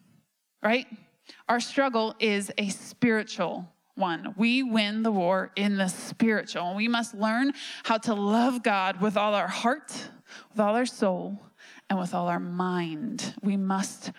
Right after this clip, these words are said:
renew our thinking and learn how to think correctly.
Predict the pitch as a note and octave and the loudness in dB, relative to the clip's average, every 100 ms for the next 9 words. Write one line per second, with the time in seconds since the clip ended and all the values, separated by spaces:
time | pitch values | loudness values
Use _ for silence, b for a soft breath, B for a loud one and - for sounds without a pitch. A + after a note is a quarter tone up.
0 | B - G#3 G#3+ G#3 G#3+ F3 F3 F#3 - | B 0 2 4 4 4 2 0 -2 -4
1 | B F#3+ G#3+ G3+ A3+ G#3+ F#3+ F#3 G3+ G3+ | B 0 0 2 0 0 -4 -4 -2 2
2 | A3+ B3 A#3 A3 G#3+ G#3 A3+ - F#3 E3 | 2 2 -2 0 -2 0 -2 0 -2 -2
3 | - B B - F3 F#3+ G3 - - - | -10 B B -6 0 2 2 -4 -10 -10
4 | - G3+ | -8 -14